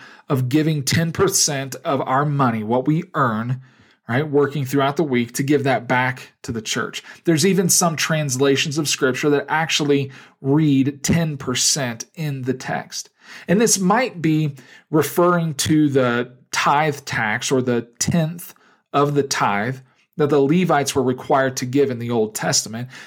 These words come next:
Malachi might have been trying to reinstate this,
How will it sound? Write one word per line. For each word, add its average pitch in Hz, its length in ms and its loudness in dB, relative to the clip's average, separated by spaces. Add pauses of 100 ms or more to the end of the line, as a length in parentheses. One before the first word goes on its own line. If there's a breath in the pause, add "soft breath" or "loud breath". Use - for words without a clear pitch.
Malachi 165 540 0
might 135 240 -2
have 123 100 -2
been 131 140 -2
trying 135 380 -2
to 123 180 -2
reinstate 147 960 -2
this, 110 580 -8